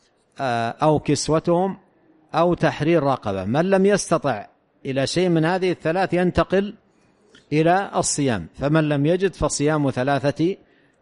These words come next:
أيام، ذلك كفارة أيمانكم. كفارة النذر كفارة اليمين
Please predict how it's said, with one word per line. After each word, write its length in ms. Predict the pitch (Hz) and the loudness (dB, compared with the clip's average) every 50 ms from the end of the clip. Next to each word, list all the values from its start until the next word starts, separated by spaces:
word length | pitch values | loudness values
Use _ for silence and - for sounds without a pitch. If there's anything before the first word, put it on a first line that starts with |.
| _ - - | _ -4 -2
أيام، 520 | 127 131 127 127 135 135 131 110 95 - - _ - 104 | 0 2 4 4 4 2 2 0 -2 -6 -10 _ -8 -4
ذلك 240 | 131 143 143 135 - | -2 -2 -2 -4 -4
كفارة 800 | 143 127 - - 120 - - - 131 135 131 120 - - 131 - | -6 -6 -6 -6 -8 -8 -4 -4 -2 -2 -2 -4 -6 -6 -8 -6
أيمانكم. 580 | 117 117 113 113 107 104 98 92 - 101 101 | -4 -4 -4 -4 -4 -4 -6 -8 -8 -10 -8
كفارة 580 | 101 - 151 139 - - 170 196 208 202 190 - - | -4 -2 -4 -4 -2 -4 -2 -2 0 0 -2 -2 0
النذر 560 | 170 160 156 185 208 208 190 220 240 233 - - _ - - _ _ - _ - - - _ _ _ _ _ _ _ _ _ - | 0 2 4 2 2 4 2 2 0 0 -4 -12 _ -20 -20 _ _ -20 _ -20 -20 -20 _ _ _ _ _ _ _ _ _ -2
كفارة 480 | - 170 147 - - 175 180 165 147 - - | 0 0 0 2 2 2 2 2 2 0 0
اليمين 440 | 139 123 123 113 110 110 98 82 | 0 0 2 0 0 0 -4 -6